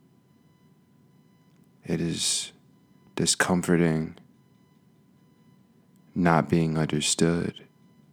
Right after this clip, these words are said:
But the kick of it all is when you don't recognize that you don't understand yourself.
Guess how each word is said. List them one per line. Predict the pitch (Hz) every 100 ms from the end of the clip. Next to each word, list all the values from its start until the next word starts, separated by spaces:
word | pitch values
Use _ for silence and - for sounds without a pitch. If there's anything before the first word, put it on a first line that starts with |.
| _ _ _ _ _ _ _ _ _ _ _ _ _ _ _ _ - _ _ _ _ _ _ -
But | - 87
the | 78
kick | - 95 90
of | 80
it | 80
all | - 85 80 78
is | 76 82
when | 85
you | 82
don't | - 85 85
recognize | 87 85 82 85 87 85 85 -
that | 82 80 -
you | 85 87
don't | 82 -
understand | 82 82 - 80 80
yourself. | 80 80 - - 80 -